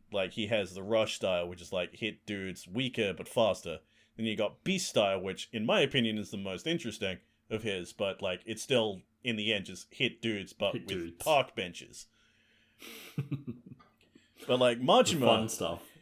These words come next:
Speaker 1: Yeah, but, like, Majima is, like, yeah, hit dudes with a knife. Hit dudes with a bat. Hit dudes with, with, like, gangster style, <laughs> uh, breakdancing and stuff.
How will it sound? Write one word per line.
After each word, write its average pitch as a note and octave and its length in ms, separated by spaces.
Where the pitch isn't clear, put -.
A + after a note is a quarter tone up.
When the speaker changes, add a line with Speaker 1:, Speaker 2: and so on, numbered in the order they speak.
Speaker 1:
Yeah, A#2+ 320
but, C3 180
like, C3 180
Majima C#3+ 540
is, G#2+ 260
like, G#2+ 240
yeah, G#2+ 280
hit C#3 420
dudes A2 500
with G#2 220
a F#2+ 80
knife. G2 460
Hit D3+ 320
dudes A2 440
with G#2 180
a F#2 60
bat. G2+ 400
Hit - 340
dudes A2+ 560
with, A#2+ 340
with, A#2+ 320
like, A2 220
gangster C3 480
style, A2+ 640
<laughs> - 360
uh, C3 1200
breakdancing C3 800
and F2+ 120
stuff. C#2+ 320